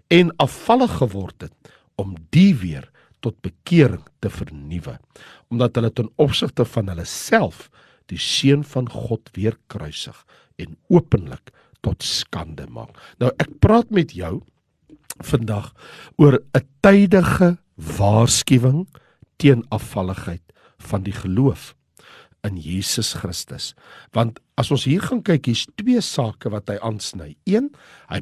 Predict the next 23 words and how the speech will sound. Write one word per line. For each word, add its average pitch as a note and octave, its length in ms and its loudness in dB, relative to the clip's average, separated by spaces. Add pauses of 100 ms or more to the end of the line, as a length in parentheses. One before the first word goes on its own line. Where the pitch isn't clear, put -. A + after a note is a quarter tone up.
(120)
praat F3+ 260 4
met A3 160 -2
hulle D#3 240 2
oor A#2+ 220 -2
die F#2+ 240 -8 (340)
leer F#3 560 4
wat G2+ 200 -8
ons G#2 160 -10
aan - 140 -14
vashou B3 540 -4 (320)
en A2+ 100 -10
dan G#2 220 -8
praat E3+ 300 0
hy F3+ 60 -2
van G2+ 300 -8
mense A#2 500 -6 (280)
wat - 220 -12 (120)
weggeval B2+ 600 -2
het - 220 -18 (340)
van A2+ 260 -8
die G#2+ 260 -2
Here A#2 220 0
af. - 300 -16